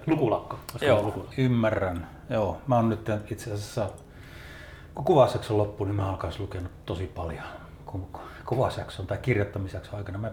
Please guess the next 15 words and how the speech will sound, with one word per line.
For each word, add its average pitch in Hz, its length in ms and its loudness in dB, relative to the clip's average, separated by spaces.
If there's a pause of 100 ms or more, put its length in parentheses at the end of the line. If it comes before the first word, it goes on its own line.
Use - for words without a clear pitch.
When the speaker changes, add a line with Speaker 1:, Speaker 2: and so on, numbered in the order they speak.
(120)
Speaker 2:
mä 120 80 -4
en 113 60 -2
pysty - 340 -10
lukemaan 90 360 -8
mitään. 85 340 -12
Kun - 100 -16
se - 60 -2
Speaker 1:
Mitä 113 120 2
sä - 100 -6
lukenut? 87 260 -4 (880)
Speaker 2:
Mä 131 80 2
luin, 117 480 2 (140)
äh, 107 200 0
Sinun 107 300 0
Margot 95 600 -4